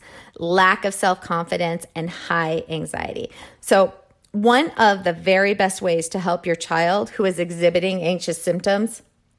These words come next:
is to manage your own stress and anxiety.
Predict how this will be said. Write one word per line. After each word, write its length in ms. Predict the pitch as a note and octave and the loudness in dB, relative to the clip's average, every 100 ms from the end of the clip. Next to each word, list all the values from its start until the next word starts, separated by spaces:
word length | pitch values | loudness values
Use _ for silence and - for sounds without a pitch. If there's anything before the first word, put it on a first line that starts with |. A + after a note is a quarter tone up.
| _ _ - - - _ | _ _ -16 -16 -20 _
is 520 | G#3 G#3+ G3 F#3+ G#3+ - _ - | 6 8 6 2 -4 -10 _ -6
to 140 | A3 | -4
manage 760 | F#3 F3+ F3 F3 F3+ F3 - E3 | -2 0 2 2 2 0 -2 -2
your 200 | F3+ - | -2 0
own 220 | E3 D#3+ | 0 0
stress 380 | - E3 D3+ - | -2 0 0 -2
and 120 | D#3 | -4
anxiety. 640 | D3 D3 D3+ C#3+ - - | -4 -2 -2 -2 -4 -8